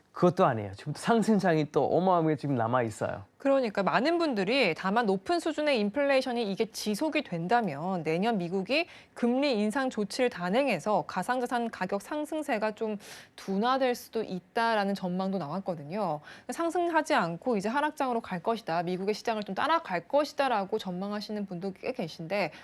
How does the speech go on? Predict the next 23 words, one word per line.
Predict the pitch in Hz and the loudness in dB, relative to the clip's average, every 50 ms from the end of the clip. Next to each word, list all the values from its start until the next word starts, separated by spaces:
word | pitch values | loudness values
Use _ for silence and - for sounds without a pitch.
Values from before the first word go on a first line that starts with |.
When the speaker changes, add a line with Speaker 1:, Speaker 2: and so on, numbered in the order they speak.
| - - | -10 -6
Speaker 2:
어떻게 | 190 190 - - - 202 | -6 -4 -4 -2 -4 -4
보시나요? | 160 160 - - 156 147 - 220 202 151 - _ _ _ | -4 -6 -12 -12 -12 -10 -8 -8 -10 -10 -12 _ _ _
Speaker 1:
저도 | - - 208 226 | 0 4 4 6
그렇게 | 190 202 196 | 6 6 4
생각해요. | 170 214 208 190 147 185 151 | 4 4 2 4 4 4 4
저도, | - - 156 147 170 - | 4 2 -2 -2 -2 0
그래서 | - 170 185 156 190 175 | 2 2 4 4 4 4
저도 | - 170 165 165 160 | 4 2 0 0 -2
좀 | 151 - 170 170 160 151 139 | -2 0 -2 0 0 0 0
뭐 | 156 147 | 0 0
추측을 | - 190 170 - 196 175 | 0 0 0 0 2 2
한다면, | 175 180 170 160 151 160 165 151 117 104 - _ - - - - - - _ | 2 4 4 4 4 4 4 2 2 0 -4 _ -18 -20 -20 -20 -20 -18 _
어, | - 135 135 | -2 -2 2
저도 | - 160 156 160 160 143 | 4 4 4 4 4 2
이 | 90 120 143 135 117 | 4 4 4 2 2
큰 | - - 196 | 0 -2 0
하락장은 | 180 165 185 185 175 - - 165 156 151 | 2 4 4 4 4 2 0 -2 0 0
조정은 | - 139 123 131 143 143 135 113 | 0 0 0 0 0 0 2 2
와요. | 101 104 110 110 98 - - 95 | 2 2 2 2 0 -2 -4 -4
예, | 107 110 104 | -6 -4 -2
근데 | - 139 135 151 147 | -2 0 2 4 4
이 | 147 - | 4 2
조정은, | - - 139 131 147 143 151 156 170 175 | 2 0 0 0 0 0 0 0 0 -2